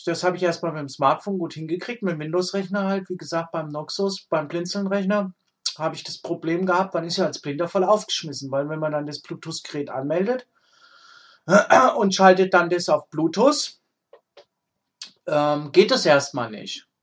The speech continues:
Da sagst du, „Wie, geht nicht? Findest du das nicht oder so?“ Sag ich, „Doch, wenn die, wenn, wenn ich Bluetooth in die Su-, ins Suchfeld eingebe und dann Geräte hinzufügen, finde ich das schon.“ Nur, dann ist mir eins passiert, ich hab dann,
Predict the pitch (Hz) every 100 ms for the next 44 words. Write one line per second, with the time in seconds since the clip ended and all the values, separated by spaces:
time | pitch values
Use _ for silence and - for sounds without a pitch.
0 | _ - 127 123 - 120 123 113 - 127
1 | 123 - 113 107 - - 156 208 185 220
2 | 202 208 208 226 - 185 165 180 180 190
3 | 180 160 151 - 226 - - - _ -
4 | 190 185 175 160 175 165 170 165 - 175
5 | 175 185 180 151 147 165 151 135 - 185
6 | - 202 160 180 185 180 156 151 143 147
7 | 143 131 - 170 196 185 190 190 185 165
8 | 139 240 233 - _ - _ _ _ _
9 | 165 202 202 143 - _ _ _ 143 -
10 | 175 208 196 185 147 202 - 226 214 -
11 | 247 269 - _ 185 - 180 180 - 170
12 | 170 170 165 160